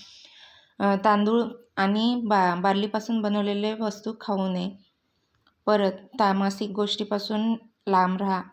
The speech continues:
जन्माष्टमीच्या दिवशी लसूण, कांदा या तामसिक गोष्टी खाऊ नये. या दिवशी मांस, दा-, आणि दारू दूर, दारूपासून दूर राहावे. जन्माष्टमीचे व्रत ठेवले नाही तर या गोष्टी टाळाव्यात. काळ्या रंगाचे वस्त्र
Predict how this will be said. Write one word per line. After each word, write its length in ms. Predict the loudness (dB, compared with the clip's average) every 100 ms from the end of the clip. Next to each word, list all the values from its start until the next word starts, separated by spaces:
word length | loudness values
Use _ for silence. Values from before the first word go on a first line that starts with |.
| _ -2
जन्माष्टमीच्या 640 | 0 0 -2 -2 -6 -4 -4
दिवशी 640 | -4 -4 -4 -6 -8 -20 _ _ _ _ _ -4
लसूण, 460 | -2 -2 -2 -2
कांदा 340 | 0 0 0 0
या 220 | 0 -2
तामसिक 520 | -4 -4 -2 -4 -6
गोष्टी 320 | -4 -6 -6 -8
खाऊ 260 | -4 -4
नये. 320 | -2 -4 -4 0
या 180 | 0
दिवशी 320 | 0 -2 -4 -4
मांस, 440 | -2 -2 -4 -6
दा-, 240 | -4 -4 -2
आणि 220 | -4 -4
दारू 380 | 0 0 -2 -4 -8
दूर, 420 | -8 -6 -4 -4 -6 -12 -8
दारूपासून 520 | -4 -4 -6 -8 -6 -4
दूर 140 | -4
राहावे. 300 | -2 -4 -6
जन्माष्टमीचे 800 | -6 -6 -6 -8 -8 -8 -8 -6
व्रत 360 | -6 -6 -8 -14 -14 -20 -20 -4
ठेवले 300 | 0 2 2
नाही 200 | 2 0 -2
तर 80 |
या 160 | -4 -4
गोष्टी 340 | -4 -6 -8
टाळाव्यात. 440 | -4 -2 -2 -4 -8 -14 _ -20 -20 -20 _ -2
काळ्या 280 | 2 4 4
रंगाचे 440 | 2 0 -2 -4
वस्त्र 460 | -4 -4 -4 -4